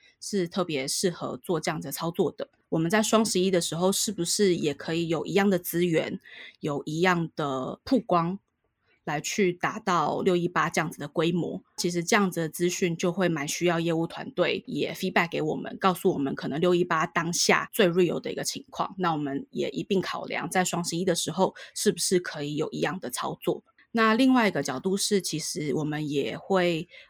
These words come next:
呃，希望前线的团队也同时可以理解公司的一个目标或是策略的方向。当我们在方向 wise，我们其实是 align 的时候，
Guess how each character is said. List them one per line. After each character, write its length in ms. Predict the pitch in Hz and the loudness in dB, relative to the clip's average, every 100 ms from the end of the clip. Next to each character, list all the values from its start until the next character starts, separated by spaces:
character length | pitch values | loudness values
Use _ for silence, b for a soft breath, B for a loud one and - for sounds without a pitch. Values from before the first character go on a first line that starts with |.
| _ | _
呃， 200 | - - | -8 -6
希 260 | - - 185 | -6 -2 2
望 260 | 185 170 165 | 4 2 0
前 200 | - 151 | -4 -2
线 160 | 196 | -2
的 60 | 160 | -2
团 240 | - 135 | -4 -10
队 200 | 135 170 | -2 -2
也 220 | 143 131 - | 0 -6 -6
同 180 | 175 | -4
时 220 | 196 - 208 | 0 2 2
可 140 | 220 | 2
以 80 | 190 | 0
理 180 | 156 165 | 0 -6
解 360 | - 175 - - | -2 -2 -2 0
公 180 | 190 | 2
司 240 | 202 - 185 | 4 2 2
的 180 | 156 139 | 2 -2
一 40 | |
个 300 | 139 139 160 | -2 -2 0
目 180 | 180 160 | 0 0
标 380 | - - - 208 _ _ | -2 -4 -4 -6 _ _
或 160 | - 175 | -4 -2
是 140 | 180 | -2
策 200 | 175 185 | 0 0
略 160 | 165 156 | 2 0
的 80 | 151 | -2
方 260 | 190 135 | -4 -4
向。 260 | 175 175 - B B | -2 -2 -4 B B
当 180 | 185 196 | 2 2
我 40 | |
们 320 | 165 151 135 | 2 -2 -4
在 380 | 139 190 170 156 | 0 2 2 0
方 260 | 165 190 202 | 0 0 2
向 280 | 202 170 151 | 2 2 0
wise， 380 | 131 - - - | -4 -4 -4 -2
我 60 | |
们 120 | 147 151 | -4 -2
其 140 | 165 | -4
实 140 | 160 | -4
是 280 | 160 - 180 - | -2 2 2 0
align 340 | 139 180 160 | 0 0 0
的 100 | - | -2
时 200 | - - | -6 -6
候， 280 | - 160 | -4 -4